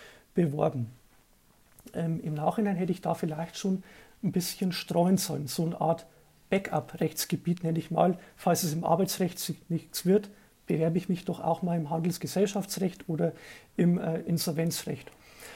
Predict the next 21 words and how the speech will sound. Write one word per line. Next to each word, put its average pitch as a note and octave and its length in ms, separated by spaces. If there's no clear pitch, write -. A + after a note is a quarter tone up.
Und F3 200
dann F3 160
war E3+ 60
es - 140
so, G3+ 160
natürlich, F#3+ 460
ich - 60
habe D#3+ 140
in D3 100
Bayreuth, E3 520
ähm, D3+ 300
damals, D3 560
ähm, D3 260
gewohnt F3+ 480
und D#3+ 320
jetzt F3+ 220
arbeite E3 340
ich - 120
ja D#3+ 100
in D3+ 80
München, G3+ 440